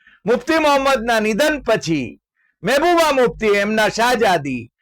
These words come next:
એ મુખ્યમંત્રી બને છે, ભારતીય જનતા પાર્ટીના નેતા નાયબ મુખ્યમંત્રી બને છે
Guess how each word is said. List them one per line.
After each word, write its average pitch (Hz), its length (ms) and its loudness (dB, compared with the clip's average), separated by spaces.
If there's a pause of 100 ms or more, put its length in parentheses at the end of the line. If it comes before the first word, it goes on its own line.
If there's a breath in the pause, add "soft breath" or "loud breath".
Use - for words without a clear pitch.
(100)
એ 302 120 2
મુખ્યમંત્રી 247 640 0
બને 165 320 -2
છે, 196 200 -2
ભારતીય 190 480 0
જનતા 185 400 -2
પાર્ટીના 160 760 -4 (360 loud breath)
નેતા 170 400 0
નાયબ 277 400 0
મુખ્યમંત્રી 180 540 -2
બને 147 320 -4
છે 147 280 -4